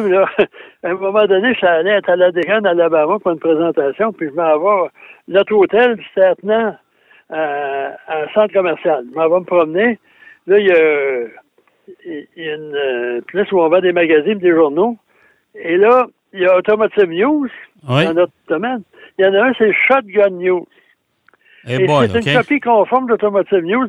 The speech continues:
Speaker 1: en format, en, en présentation. Et là-dedans, on vend justement des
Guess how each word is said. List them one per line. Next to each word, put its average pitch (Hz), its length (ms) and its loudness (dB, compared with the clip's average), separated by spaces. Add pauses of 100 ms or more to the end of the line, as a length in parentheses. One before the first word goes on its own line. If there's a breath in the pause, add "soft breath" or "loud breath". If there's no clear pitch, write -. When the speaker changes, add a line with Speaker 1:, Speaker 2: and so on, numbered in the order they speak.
(120)
Speaker 1:
en 180 160 0
format, 190 540 0 (520 loud breath)
en, 160 80 -8
en 156 560 -4
présentation. 202 840 2
Et 196 80 -2
là-dedans, 190 500 0
on 185 140 0
vend 196 260 2
justement 214 640 -2 (720 soft breath)
des 185 480 2